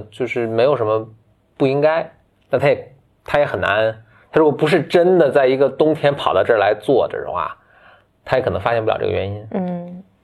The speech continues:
Speaker 1: 那就是，这是谁的工作呢？或者，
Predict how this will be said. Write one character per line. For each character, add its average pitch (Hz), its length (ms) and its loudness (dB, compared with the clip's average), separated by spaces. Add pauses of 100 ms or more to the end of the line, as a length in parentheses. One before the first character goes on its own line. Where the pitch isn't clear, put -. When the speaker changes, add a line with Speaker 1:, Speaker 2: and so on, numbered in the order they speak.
(840)
Speaker 1:
那 208 100 -2
就 254 140 2
是， 190 80 -2 (840)
这 - 120 -4
是 110 120 -2
谁 104 200 0
的 185 80 0
工 98 220 -2
作 - 220 -12
呢？ - 80 -20 (1600)
或 262 240 4
者， - 300 -4